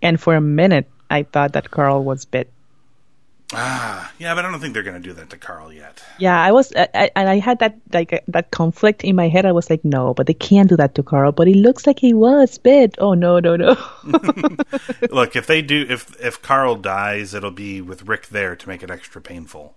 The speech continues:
Speaker 1: Yeah, yeah.
Speaker 2: Um, although I don't know, he is in that flash forward, if it is a flash forward and not a dream, that old man Rick had.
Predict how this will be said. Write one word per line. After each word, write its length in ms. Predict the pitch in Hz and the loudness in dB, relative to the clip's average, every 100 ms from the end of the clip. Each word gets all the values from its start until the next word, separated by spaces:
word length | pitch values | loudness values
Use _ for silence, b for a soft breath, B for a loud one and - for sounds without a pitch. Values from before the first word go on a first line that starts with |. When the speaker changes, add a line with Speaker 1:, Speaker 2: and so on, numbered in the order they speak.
| _ - | _ -12
Speaker 1:
Yeah, 300 | 160 135 127 - _ - | -10 -8 -12 -20 _ -18
yeah. 240 | 165 80 - _ _ _ - | -14 -14 -16 _ _ _ -20
Speaker 2:
Um, 600 | 90 90 90 90 87 87 _ _ - | -20 -20 -20 -20 -20 -20 _ _ -12
although 180 | 127 | -6
I 60 | 165 | -4
don't 160 | 208 226 | -4 -8
know, 140 | 254 | -10
he 240 | 175 165 | -12 -14
is 120 | 190 185 | -14 -14
in 120 | 190 | -14
that 180 | 180 147 | -14 -16
flash 320 | 165 170 - | -14 -14 -14
forward, 460 | - 190 160 113 | -14 -12 -8 -8
if 160 | 196 - | -8 -12
it 100 | 120 | -14
is 160 | 123 107 | -14 -14
a 40 | |
flash 260 | - 107 - | -12 -12 -12
forward 320 | 113 104 92 | -14 -14 -14
and 80 | 95 | -16
not 160 | 92 | -16
a 20 | |
dream, 440 | 87 104 92 80 78 _ | -18 -18 -18 -20 -20 _
that 400 | 90 90 90 - _ _ _ _ | -20 -18 -18 -20 _ _ _ _
old 160 | 104 95 | -20 -18
man 200 | 92 90 | -18 -18
Rick 200 | 92 - | -20 -20
had. 300 | 82 78 | -20 -20